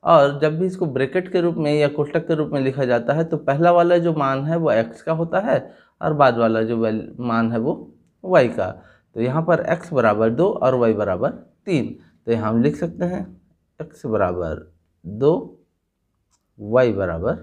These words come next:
तीन। बस इतना ही काम आपको करना है, लेकिन इसके लिए जो आपको स्क्रीन पर आलेख के बारे में बताया गया है वो मालूम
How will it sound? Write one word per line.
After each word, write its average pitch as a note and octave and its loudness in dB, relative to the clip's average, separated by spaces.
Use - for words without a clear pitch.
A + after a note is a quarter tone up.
तीन। A2+ -2
बस E3+ -2
इतना D#3 0
ही C3+ -2
काम A#2 0
आपको A2 -2
करना C#3 0
है, F#3 -4
लेकिन D3+ -2
इसके C#3 -2
लिए D3 0
जो - -8
आपको A#2+ -2
स्क्रीन D#3 -4
पर F3+ 0
आलेख B2+ 0
के D3+ 2
बारे C3+ 2
में C3+ -2
बताया A#2+ 0
गया A2+ -2
है - -10
वो C#3+ -2
मालूम A2+ -2